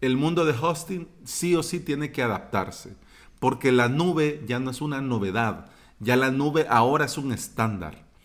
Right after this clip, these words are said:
Entonces, técnicamente hay mucho de lo que se debería de hablar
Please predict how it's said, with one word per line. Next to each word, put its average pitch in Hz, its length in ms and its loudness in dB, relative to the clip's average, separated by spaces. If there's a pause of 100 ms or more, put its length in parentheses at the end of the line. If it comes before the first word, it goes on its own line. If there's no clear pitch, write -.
(340)
Entonces, 120 440 -6
técnicamente 180 880 0
hay 160 180 0
mucho 156 680 -2
de 110 120 0
lo 117 100 0
que 120 120 -4
se 127 120 -4
debería 123 460 2
de 151 100 2
hablar 139 600 0